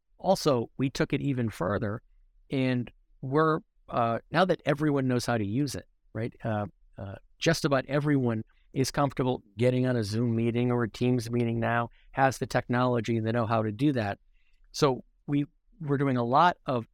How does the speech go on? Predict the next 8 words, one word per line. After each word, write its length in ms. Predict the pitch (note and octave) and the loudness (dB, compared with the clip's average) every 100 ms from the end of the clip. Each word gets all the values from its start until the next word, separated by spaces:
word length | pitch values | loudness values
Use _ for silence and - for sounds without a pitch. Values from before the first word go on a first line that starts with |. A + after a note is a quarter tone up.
| - | -2
public 360 | D#3 D#3 E3 | 0 0 -2
meetings 500 | D3 C#3+ B2+ A#2+ B2+ - _ _ _ _ - | 0 0 0 -4 -10 -20 _ _ _ _ 0
that 200 | B2+ - | 0 2
are 180 | B2+ A#2+ | 0 0
developer 560 | A2+ G#2+ C#3+ F#3+ D3 | 0 2 4 4 0
generated, 580 | A#2 A2+ G2 F#2 F2+ - _ _ _ _ _ _ - | 0 0 -2 -4 -6 -10 _ _ _ _ _ _ -10
where 400 | B2+ B2+ B2+ - - | -2 0 0 -2 -6
we 360 | B2 B2+ A#2 | 0 2 2